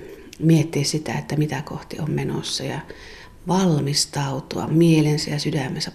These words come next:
puolesta myös siihen. Mut kun katsoo <clears throat> tuota kauppojen hössytystä, niin ei ole kovin hiljasta tai pysähtymistä tai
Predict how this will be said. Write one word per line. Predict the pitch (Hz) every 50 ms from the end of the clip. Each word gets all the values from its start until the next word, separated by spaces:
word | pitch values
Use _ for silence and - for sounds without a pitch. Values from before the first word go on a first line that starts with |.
| -
puolesta | - - - - 147 - - - - - -
myös | 170 175 180 180 - - -
siihen. | 208 - - - - - - - - - - - - - - - - - - - - - - - - - - -
Mut | 175 175
kun | 185 180
katsoo | - 190 185 185 - - 170 170 170 - - - - 190 196 214 202
<clears throat> | 208 196 165 143 147 - 170 165
tuota | - 185 180 190 180
kauppojen | - 196 180 165 170 - 170 170 160 151
hössytystä, | 170 165 - - 175 - 185 180 - - 185
niin | 185 185 180 180 - - - - - - - - - - - - -
ei | 302 - 170 156
ole | 147 151 -
kovin | - 165 160 160 170 165
hiljasta | 165 180 196 185 190 196 190 - - - 220 220 -
tai | 214 208 220
pysähtymistä | 214 220 214 - 226 226 220 - - - 226 220 226 226 226 - 240 220
tai | 226 226 233 233 233 226 226 226 226